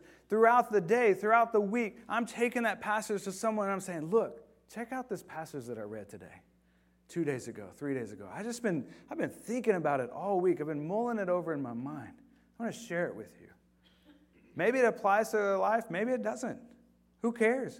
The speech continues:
It's the Word of God. Share it with them, right? Journal.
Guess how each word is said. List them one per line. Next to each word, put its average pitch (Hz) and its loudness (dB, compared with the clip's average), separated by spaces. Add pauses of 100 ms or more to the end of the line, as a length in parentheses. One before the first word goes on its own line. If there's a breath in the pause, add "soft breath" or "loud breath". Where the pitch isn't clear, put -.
It's 208 -6
the 269 -2
Word 226 6
of 214 2
God. 220 0 (180)
Share 240 0
it 262 -2
with 175 -4
them, 110 -8 (140)
right? 214 -2 (1500 soft breath)
Journal. 131 -6